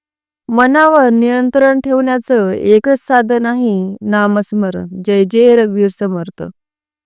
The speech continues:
हा मंत्र मनाला स्थिर करतो. अपयश म्हणजे शेवट नाही, ते फक्त सुरुवातीची दिशा बदलतात. स्वामींच्या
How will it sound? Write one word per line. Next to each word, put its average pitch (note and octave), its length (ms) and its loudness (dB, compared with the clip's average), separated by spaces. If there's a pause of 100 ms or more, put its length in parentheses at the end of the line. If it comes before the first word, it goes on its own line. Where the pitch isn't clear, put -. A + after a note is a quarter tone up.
हा B3+ 260 2
मंत्र C#4 560 0
मनाला C#4+ 680 2
स्थिर B3 520 -4
करतो. F3+ 480 -4 (1080)
अपयश D#4+ 640 0
म्हणजे C#4+ 600 0
शेवट B3+ 680 2
नाही, A3 460 -2
ते A3+ 360 0
फक्त B3 280 -4 (220)
सुरुवातीची A3 880 -2
दिशा G#3 360 0
बदलतात. F#3 720 -4 (540)
स्वामींच्या C4+ 580 2